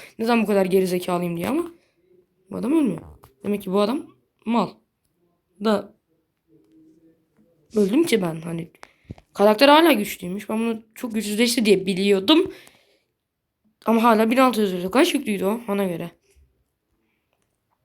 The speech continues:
Şunu da gebertsem. Ya. Ben nasıl kurtulayım şimdi? Buradan ben nasıl kurtulayım?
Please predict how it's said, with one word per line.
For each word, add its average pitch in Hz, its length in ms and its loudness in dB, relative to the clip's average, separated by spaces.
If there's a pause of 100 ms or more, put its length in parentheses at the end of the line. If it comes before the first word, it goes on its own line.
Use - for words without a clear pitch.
(1500)
Şunu - 220 -10
da 196 40 -4
gebertsem. 180 720 -4
Ya. 190 500 0 (3750)
Ben 359 220 8
nasıl 466 220 4
kurtulayım 208 440 -2
şimdi? 233 280 -6
Buradan 294 260 2
ben 330 200 2
nasıl 359 260 0
kurtulayım? 160 500 -14